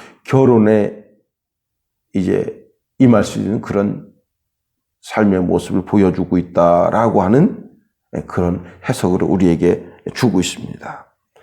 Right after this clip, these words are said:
다시 말하면 그는 모든 사람들이 보기에도 매력적인 사람이었다는 거예요.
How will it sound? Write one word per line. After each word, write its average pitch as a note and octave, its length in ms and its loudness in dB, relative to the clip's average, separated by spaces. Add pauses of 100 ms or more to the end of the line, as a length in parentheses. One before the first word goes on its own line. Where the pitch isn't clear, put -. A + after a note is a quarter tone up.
(260)
다시 - 260 -2
말하면 A#2+ 640 0 (220)
그는 A2 500 -2 (580)
모든 F#2+ 460 0
사람들이 A#2 600 -2
보기에도 F#2+ 640 -4 (260)
매력적인 E2 600 -6
사람이었다는 - 840 -18
거예요. - 260 -20